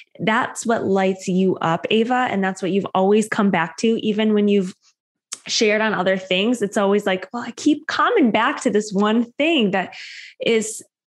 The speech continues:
just inside of my heart, like nothing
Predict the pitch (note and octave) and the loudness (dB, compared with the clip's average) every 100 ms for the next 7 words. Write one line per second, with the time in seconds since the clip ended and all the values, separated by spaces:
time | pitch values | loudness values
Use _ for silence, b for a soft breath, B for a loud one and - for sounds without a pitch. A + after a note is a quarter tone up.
0 | _ _ G3 C#4 C#4+ - A#3+ A#3 A#3 A#3 | _ _ -2 -2 -2 0 0 0 0 0
1 | C4+ G#3+ F#3 F3+ A3 - F3+ F#3+ F#3+ G3 | 2 2 0 0 0 0 0 2 2 2
2 | G3 - F#3+ F#3 F#3 | 0 -2 0 -2 -4